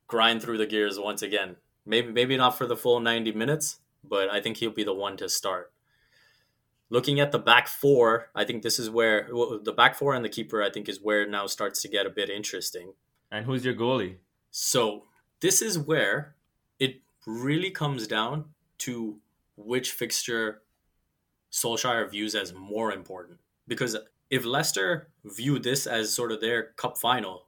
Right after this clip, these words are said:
Speaker 1: in the league, then I think David De Gea should play.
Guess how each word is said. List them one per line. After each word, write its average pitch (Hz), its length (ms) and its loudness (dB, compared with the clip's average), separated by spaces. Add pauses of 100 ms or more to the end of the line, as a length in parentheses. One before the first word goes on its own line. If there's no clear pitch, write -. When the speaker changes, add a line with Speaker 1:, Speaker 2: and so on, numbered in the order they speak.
Speaker 1:
in 107 120 -10
the 101 80 -8
league, 98 400 -2 (920)
then 123 140 2
I 113 100 4
think 127 200 -4
David 110 240 -2
De 104 100 -4
Gea 104 200 -2
should 90 200 -10
play. 98 280 -10